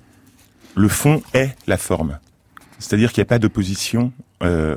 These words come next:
entre les deux. Et d'une manière, euh, j'essaye de faire une,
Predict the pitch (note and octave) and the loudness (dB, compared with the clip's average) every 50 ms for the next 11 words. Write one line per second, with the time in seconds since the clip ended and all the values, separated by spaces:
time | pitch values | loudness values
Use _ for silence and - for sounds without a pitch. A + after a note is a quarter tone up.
0 | - - - F2 - - F2+ F2 D#2+ D2+ C#2+ C2+ - _ _ _ - - - - | -4 -4 -6 -6 -4 -4 -4 -4 -4 -4 -8 -12 -12 _ _ _ -20 -20 -20 -20
1 | - - - - - - _ _ - A#2+ C3 C#3+ C3+ B2+ - - _ _ _ _ | -20 -20 -20 -20 -20 -20 _ _ 0 2 4 4 4 2 0 -4 _ _ _ _
2 | _ _ _ _ _ _ _ _ _ _ _ _ _ - - G#2 G#2 A2 A2+ B2 | _ _ _ _ _ _ _ _ _ _ _ _ _ -10 -6 -2 2 4 4 6
3 | A#2+ B2 B2+ C3+ C3+ A2+ A2 G#2 G#2 G2+ G2 F#2+ G2 G2 F#2+ - G#2+ - - A#2+ | 6 6 6 4 4 4 2 2 4 4 4 2 2 0 0 -4 -6 -2 0 0
4 | A#2 G2+ G#2 - - - A2 G#2 G2 G2+ F#2+ F#2 F2+ F2 F#2 F2 | 0 0 -2 -4 -2 -2 -2 0 0 -2 -2 -2 -2 -2 -4 -6